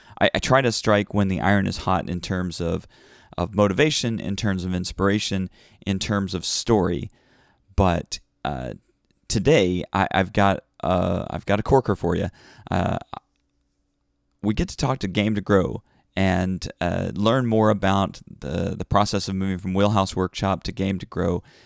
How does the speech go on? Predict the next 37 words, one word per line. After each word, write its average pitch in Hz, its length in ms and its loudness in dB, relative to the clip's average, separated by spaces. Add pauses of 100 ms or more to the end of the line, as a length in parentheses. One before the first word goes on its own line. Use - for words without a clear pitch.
(140)
and 101 200 0
talking 117 340 0
about 107 300 0
therapeutic 95 560 -2
role-playing, 90 520 -2 (460)
which - 260 0
I, 117 220 2
I'm 113 120 0
just - 180 -2
so 117 160 2
excited 92 360 0
for. 92 160 -2
This 104 160 -4
is 110 120 -4
just 117 200 -2
such 113 220 0
a 92 120 2
great - 680 -2 (880)
model 95 680 2 (400)
for - 280 0
us 101 340 4 (100)
as 90 300 0
therapists, 104 580 2
for 90 200 0
us 95 180 0
as 90 100 -6
facilitators 107 800 -2
who 95 80 -2
want 90 240 -4
to 92 60 -6
help 92 240 -2
children, 110 380 0
who 104 100 -2
want 95 240 0
to 98 80 -6
help 87 220 -4
people 87 440 -2